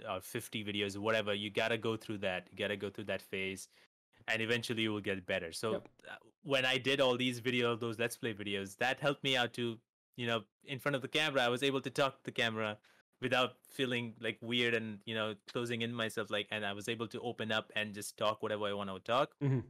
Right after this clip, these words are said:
Speaker 1: That the confidence was there, and so that built up a lot.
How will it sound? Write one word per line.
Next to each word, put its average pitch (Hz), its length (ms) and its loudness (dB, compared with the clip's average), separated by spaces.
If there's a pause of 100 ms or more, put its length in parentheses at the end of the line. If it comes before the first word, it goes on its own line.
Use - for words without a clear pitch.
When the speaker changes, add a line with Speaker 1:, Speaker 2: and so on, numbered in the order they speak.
(120)
Speaker 1:
That 107 200 0
the - 80 -18
confidence 113 760 -4 (240)
was 104 420 -2
there, 117 500 2 (160)
and 110 240 -4
so - 180 -8
that 110 280 -2 (260)
built 110 220 -4
up 101 120 -2
a 107 40 -4
lot. 110 340 2